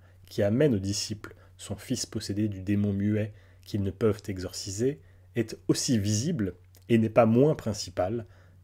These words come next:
que celle de la Transfiguration. Il est vrai que l'unité de temps y est conservée, et que cette histoire subordonnée aurait pu servir d'un bel épisode à l'autre, encore que l'autre ne fit pas le même effet pour celle-ci, puisqu'en ce cas,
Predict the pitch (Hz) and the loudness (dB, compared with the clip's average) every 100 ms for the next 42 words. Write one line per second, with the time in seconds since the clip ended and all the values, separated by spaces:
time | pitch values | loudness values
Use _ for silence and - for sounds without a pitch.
0 | - 104 - 117 98 95 104 - - 101 | -6 -4 -2 -2 -2 -4 -8 -12 -6 -4
1 | 90 90 - - - - - - - - | -4 -6 -12 -16 -18 -20 -20 -20 -20 -20
2 | - - - - - - - 117 117 156 | -20 -20 -20 -20 -20 -20 -8 2 4 6
3 | 160 104 101 107 117 98 90 - 202 - | 4 2 2 4 4 0 0 0 0 -2
4 | - - - 107 101 98 - 90 87 - | -18 -20 -8 -6 -4 -6 -8 -8 -10 -14
5 | - - - - - - - 104 - 101 | -20 -20 -20 -20 -20 -20 -12 -6 -4 -2
6 | 101 - 107 - 120 - 104 104 98 104 | -4 -6 -8 0 0 0 -4 -2 0 2
7 | 135 160 - - - 101 92 - - - | 2 0 -6 -20 -6 -4 -4 -6 -8 -4
8 | 92 98 117 98 87 98 98 104 151 151 | -4 0 0 0 -2 -2 -2 -2 -4 0
9 | 175 101 - 104 98 98 - - - - | 0 0 -4 -6 -4 -6 -12 -20 -20 -20
10 | - - - - 101 - - 104 123 127 | -20 -20 -20 -14 -8 -6 -4 0 2 2
11 | 98 87 95 - 110 92 92 95 - 135 | -2 -10 -6 -2 -2 -2 -6 -6 -6 -4
12 | 139 - - - - - 110 - - - | -4 -8 -20 -14 -10 -6 -6 -6 -12 -14
13 | - - - - - - - 104 - 101 | -20 -20 -20 -20 -20 -20 -12 -10 -8 -8
14 | - - 123 123 | -10 -2 -2 -2